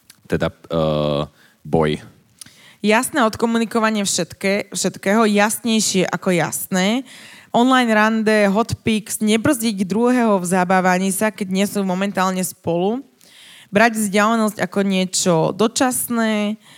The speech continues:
Speaker 2: Ehm, náš vzťah vydržal vďaka dôvere, komunikácii a pravidelnej masturbácii. My napríklad hrávame hry online,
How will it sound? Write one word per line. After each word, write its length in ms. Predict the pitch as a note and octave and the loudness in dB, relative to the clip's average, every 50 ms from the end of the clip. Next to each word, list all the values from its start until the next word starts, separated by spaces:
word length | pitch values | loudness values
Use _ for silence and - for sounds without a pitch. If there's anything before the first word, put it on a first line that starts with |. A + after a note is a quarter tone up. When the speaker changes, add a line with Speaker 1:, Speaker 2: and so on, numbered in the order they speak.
| - - - _ _ _ - | -20 -20 -20 _ _ _ -2
Speaker 2:
Ehm, 640 | - F#3+ F#3 F#3 F#3 F#3 F#3 F#3 F#3 F#3 F#3 F#3 - _ - - | 0 2 4 4 4 2 2 2 2 0 -2 -4 -6 _ -8 -2
náš 320 | G#3 A3 B3 C#4 - - | 2 2 2 2 0 -2
vzťah 200 | - A3+ A3+ A#3+ G#3+ | -2 0 0 0 0
vydržal 400 | G3 G3+ G#3+ A3 G#3+ A3+ G#3+ G3+ | -2 -2 -2 0 2 2 2 2
vďaka 240 | F#3+ F#3+ F3+ D#3 E3 | 2 -2 0 -2 0
dôvere, 400 | E3+ G3 A3+ B3 C4+ B3+ B3+ B3+ | 2 2 2 4 4 2 2 0
komunikácii 640 | - G#3 G#3 G#3 G#3+ G3+ - G3+ G3+ - A3 - - | 0 0 0 0 -2 -2 -2 -4 -4 -4 -4 -2 -2
a 80 | F3+ | -2
pravidelnej 400 | - F#3+ F#3+ F#3 F#3+ F#3+ E3+ E3+ | 0 0 0 0 0 0 0 0
masturbácii. 960 | D#3+ D#3+ F3+ G3 - B3 A#3 G#3+ A3+ A3 A3 G#3 - - A3 G#3+ G3+ G3+ G3+ F#3+ F3+ _ _ - - D#3 - E3+ E3 - _ _ _ - - - - - - - - - | 0 -2 -2 -2 -2 -4 -2 0 0 0 0 -2 -4 -4 -2 -2 -2 -2 -4 -6 -8 _ _ -16 -14 -10 -10 -10 -10 -12 _ _ _ -20 -20 -20 -20 -20 -20 -10 -2 0
My 80 | B3 | 2
napríklad 400 | C4 C4+ B3+ B3 B3 - A#3 G#3+ | 4 4 2 2 0 0 0 0
hrávame 400 | A3+ A3+ G#3 G#3 G#3 G3 F3+ E3 | 2 2 4 4 2 2 2 2
hry 240 | F3 F#3+ F#3 G3 - | 2 2 2 2 2
online, 800 | - A3+ A3+ A3 A3 G#3+ G#3+ G#3 G3+ G3+ G3+ G3+ G3+ G#3 G#3 G3+ | 0 0 0 2 2 2 2 2 2 2 0 0 -2 -4 -6 -8